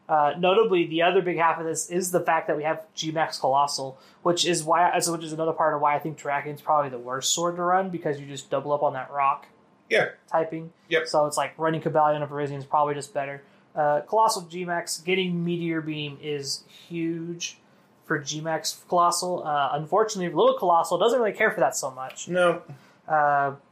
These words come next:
Speaker 1: I believe Meteor Beam's one forty when you Gigantamax. And then Ancient Power was one ten, which is why I started, I was running Physical and was running Earthquake instead of Solar Beam.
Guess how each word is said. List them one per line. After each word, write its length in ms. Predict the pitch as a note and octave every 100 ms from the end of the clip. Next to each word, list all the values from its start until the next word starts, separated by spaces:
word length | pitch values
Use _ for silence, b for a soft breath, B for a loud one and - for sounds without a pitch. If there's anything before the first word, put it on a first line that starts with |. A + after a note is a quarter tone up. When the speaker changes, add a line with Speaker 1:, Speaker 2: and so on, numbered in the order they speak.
| _ _ -
Speaker 1:
I 80 | E3+
believe 300 | E3+ G#3 F#3
Meteor 280 | F3+ F3+
Beam's 280 | F3 F3+ E3+
one 540 | D3 D3+ D#3+ E3 E3 E3
forty 1080 | - - D3 D3 D#3 E3 E3 F3 F3 F3 F3
when 140 | E3+
you 100 | E3+
Gigantamax. 1040 | D#3+ E3 E3 E3+ F3 F3 F3 - - - - _ _ _ _ _ _ b b b b b _ E3
And 160 | D3+
then 640 | D3 D3 C#3+ C#3+ C#3 C3+ C3 - _ _ _ _ _
Ancient 340 | D3 D3 D#3+ D3+
Power 380 | D#3+ D#3 D3+ D3
was 240 | C#3+ C#3
one 420 | C#3 C#3+ C#3+ C#3+
ten, 540 | C#3 D3 C#3+ D3 D#3+ D#3+ _ _ _ _ _ _ b b b b _ -
which 180 | E3
is 100 | E3
why 320 | D#3 D#3 E3 E3+
I 40 |
started, 300 | D#3+ E3+ E3
I 80 | E3
was 160 | F3 D#3
running 260 | E3 D#3
Physical 760 | C#3 - D3 E3+ - G3 A3+ A#3 - _ -
and 360 | D#3 D3 D3
was 180 | C#3+ D3
running 220 | D3+ C#3+
Earthquake 500 | C#3 D3 - D3+ D3+
instead 360 | D#3+ D3 - D3
of 460 | D3+ D3 C#3 C3+ -
Solar 260 | D3+ D3
Beam. 200 | D3+ D#3+